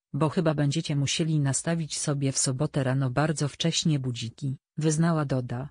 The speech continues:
Po chwili dodała kolejną głosówkę.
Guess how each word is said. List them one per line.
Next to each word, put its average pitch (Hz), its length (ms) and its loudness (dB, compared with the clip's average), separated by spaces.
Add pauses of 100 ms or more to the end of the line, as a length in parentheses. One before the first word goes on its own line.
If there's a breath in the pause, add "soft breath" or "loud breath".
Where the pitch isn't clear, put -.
Po 151 120 4
chwili 208 400 -2
dodała 156 420 2
kolejną 147 600 2
głosówkę. 127 720 -6